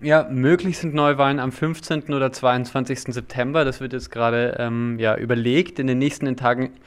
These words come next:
entscheidet sich dann auch, wie bis dorthin weiter regiert wird. Wir kommen jetzt mal direkt zur Ö-H-Wahl, ähm, das Wählen wichtig ist und welche Richtung eure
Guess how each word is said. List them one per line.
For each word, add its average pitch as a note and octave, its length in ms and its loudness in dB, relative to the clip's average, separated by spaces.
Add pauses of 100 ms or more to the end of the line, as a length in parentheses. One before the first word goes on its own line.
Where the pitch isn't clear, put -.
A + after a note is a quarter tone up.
(260)
entscheidet B2+ 420 0
sich C3 140 -4
dann C3 120 -4
auch, A#2+ 280 -4
wie C3+ 320 -6
bis - 420 -12
dorthin A#2 460 -2
weiter G#2+ 520 -4
regiert A2+ 460 -6
wird. G#2 180 -6 (340)
Wir A#2+ 100 -4
kommen D#3 160 4
jetzt - 240 -4 (260)
mal C#3+ 300 2
direkt C#3+ 500 4
zur D3+ 380 2
Ö-H-Wahl, D3+ 760 4
ähm, C3 320 4
das B2+ 200 -4
Wählen C3+ 320 4
wichtig C#3+ 400 2
ist C#3+ 260 -2
und C3 160 0
welche C#3 380 2
Richtung A#2+ 500 -2
eure B2+ 540 2